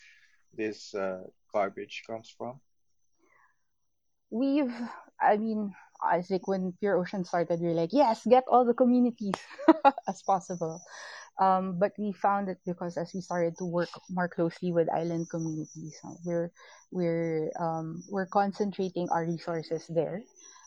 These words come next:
Speaker 2: because there are other N G Os naman, there are other enterprises that are trying to work with urban communities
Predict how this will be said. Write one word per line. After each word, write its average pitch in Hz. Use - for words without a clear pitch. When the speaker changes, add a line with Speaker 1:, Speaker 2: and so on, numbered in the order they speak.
Speaker 2:
because 190
there 190
are 180
other 165
N 160
G 160
Os 147
naman, 156
there 156
are 156
other 156
enterprises 151
that 143
are 156
trying 165
to 170
work 151
with 156
urban 170
communities 220